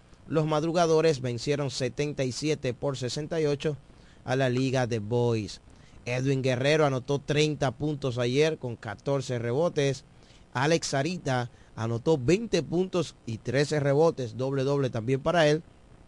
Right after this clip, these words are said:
Mientras que Josie Mota tuvo seis puntos. Por la Liga de Boys, Manuel Abreu, quince puntos,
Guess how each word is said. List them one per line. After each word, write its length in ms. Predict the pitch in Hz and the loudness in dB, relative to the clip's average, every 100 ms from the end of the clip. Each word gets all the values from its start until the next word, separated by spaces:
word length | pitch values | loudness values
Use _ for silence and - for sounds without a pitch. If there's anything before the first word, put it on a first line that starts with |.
| - - - | -20 -20 -14
Mientras 440 | 123 160 185 151 127 | -4 -2 0 0 0
que 180 | 135 117 | -2 0
Josie 320 | 151 151 156 | 0 0 -4
Mota 520 | 143 165 - 127 123 - - - - _ - - | 0 0 0 -2 -2 -8 -20 -20 -20 _ -18 -4
tuvo 340 | 151 143 131 | 0 2 2
seis 360 | - 127 127 - | 0 0 0 -2
puntos. 720 | 120 117 113 113 95 - - - - - | -4 -2 -4 -4 -6 -8 -18 -20 -20 -8
Por 140 | 113 | -4
la 80 | 113 | 0
Liga 240 | 123 131 | 0 2
de 80 | 123 | 0
Boys, 340 | 120 143 180 143 | 0 2 0 0
Manuel 360 | 127 123 131 | -4 0 0
Abreu, 440 | 123 127 135 156 139 - - | 0 2 2 2 -2 -12 -10
quince 380 | 135 131 120 107 | -6 -4 -4 -4
puntos, 520 | 170 196 143 127 | -4 -4 -6 -8